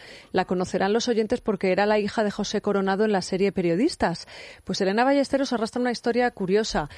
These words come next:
Ella estaba con el humori-, bueno, humorista, quien le haga gracia, ¿no? Dani, Dani Mateo. A mí reconozco que n-,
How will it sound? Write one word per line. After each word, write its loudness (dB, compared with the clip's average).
Ella 4
estaba 0
con 0
el 2
humori-, 2
bueno, -2
humorista, -2
quien 0
le 4
haga 0
gracia, 0
¿no? -4
Dani, -2
Dani 0
Mateo. 0
A -2
mí 0
reconozco -2
que -6
n-, -4